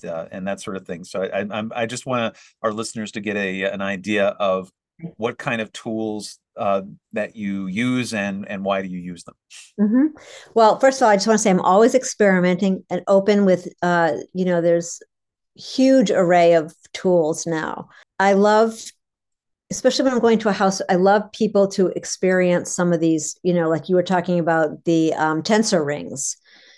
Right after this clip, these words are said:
Speaker 1: So originally the tensor rings were, um, as far as I, my background is, it was d-, devised by, um, and designed by Slim Sperling, like a, a, a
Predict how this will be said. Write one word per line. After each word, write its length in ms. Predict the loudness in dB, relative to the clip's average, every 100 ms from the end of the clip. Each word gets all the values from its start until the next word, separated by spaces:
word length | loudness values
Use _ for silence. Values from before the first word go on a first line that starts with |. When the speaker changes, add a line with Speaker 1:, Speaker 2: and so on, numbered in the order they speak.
| -8
Speaker 1:
So 280 | 2 4
originally 580 | 6 6 4 4 4 4
the 120 | 2
tensor 520 | 0 0 0 2 2 4
rings 540 | 4 2 2 0 -4
were, 640 | 0 2 4 2 2 0 0
um, 480 | -2 0 -2 -4 -10 _ _
as 140 | -6
far 160 | 0 0
as 120 | 0 0
I, 240 | 0 0 0
my 260 | 2 2
background 480 | 2 0 0 0 2
is, 160 | 0 -2
it 240 | -4 -4 -4
was 180 | -4
d-, 120 | -4 -8 -6
devised 580 | -4 0 2 2 -2 -4
by, 380 | -2 0 -2 -2
um, 360 | -4 -4 -4 -6
and 120 | -4
designed 460 | -4 -2 -2 -2 0
by 360 | 0 0 -2 -4 _
Slim 380 | -14 -2 0 2
Sperling, 720 | 0 -2 -2 0 2 4 2 -2 _ -20 _
like 120 | 0
a, 280 | 2 2 0 -10 _
a, 320 | 0 2 0 -2 -12 -20 _ -20 _
a 140 | -14